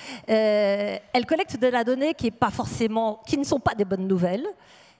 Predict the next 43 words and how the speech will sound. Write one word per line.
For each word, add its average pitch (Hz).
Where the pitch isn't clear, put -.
Et 254
on 277
a 302
besoin 277
de 208
bonnes 185
nouvelles. 185
Et 202
je 240
sais 330
que 269
Hans 214
Brünig, 220
quand 240
je -
lui 285
en 262
ai 254
parlé, 233
euh, 202
s-, -
s-, -
ses 277
yeux 370
ont 359
brillé 277
parce -
que 277
on 294
sait 359
qu'on 247
a 233
besoin 262
de 220
montrer 302
à 214
voir 240
à 330
quoi -
la 226
transition 294
peut 214
ressembler. 202